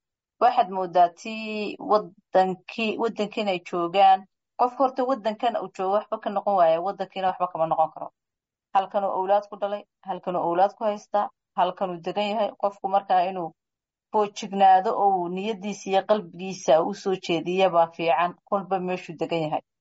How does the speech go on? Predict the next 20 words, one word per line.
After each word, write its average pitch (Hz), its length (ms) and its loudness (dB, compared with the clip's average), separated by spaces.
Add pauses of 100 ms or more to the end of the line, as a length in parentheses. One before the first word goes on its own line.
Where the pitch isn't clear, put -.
(540)
Oo 190 200 4
inuu 220 140 0
ku 220 100 -10
mashquulo 202 480 0
maaha, 190 280 0
reer 196 200 -6
hebel 185 260 -4
baa 175 300 4
maanta 165 680 2 (460)
xilkii 208 380 -6
qaadanaya, 180 680 0
reer 185 220 -8
hebel 180 280 -8
baa 170 140 4
xilkii 180 340 -6
laga 165 200 0
qaadaya, 170 500 0
waxyaabo 160 340 -2
caynkaas 160 460 -4
ah. - 100 -8